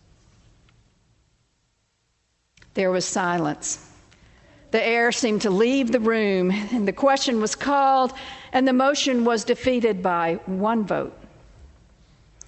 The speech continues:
We all went out into the night, temporarily relieved, but knowing the debate would happen over and over again.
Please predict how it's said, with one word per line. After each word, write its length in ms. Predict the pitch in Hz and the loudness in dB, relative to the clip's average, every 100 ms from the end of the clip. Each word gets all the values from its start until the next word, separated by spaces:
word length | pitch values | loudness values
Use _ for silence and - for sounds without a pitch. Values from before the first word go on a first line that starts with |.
| - - - | -20 -20 -6
We 160 | 214 | -2
all 320 | 240 302 339 330 | 0 0 2 2
went 140 | 302 | 2
out 220 | 277 262 | 0 0
into 200 | 254 247 | 0 -2
the 120 | 220 | -2
night, 520 | 202 165 165 165 - - - - - - | -2 0 0 -2 -6 -14 -20 -20 -20 -12
temporarily 760 | - 294 247 214 214 202 185 170 | -6 -2 0 0 2 0 0 0
relieved, 720 | 180 190 208 175 165 180 - | 0 0 2 2 0 -2 -2
but 220 | 190 - - - | -2 -4 -10 -2
knowing 560 | 240 285 294 294 277 | 0 2 2 2 2
the 80 | 262 | 0
debate 440 | 240 226 240 240 226 | 0 2 2 2 0
would 140 | 240 | -2
happen 440 | 254 262 262 240 - | 0 -2 0 -2 0
over 480 | 254 269 262 254 - | 0 2 0 0 0
and 180 | 233 214 233 | -2 -2 0
over 440 | 220 220 208 202 | 0 0 -2 -2
again. 640 | 202 170 190 156 156 156 | -4 -2 -2 -2 -4 -6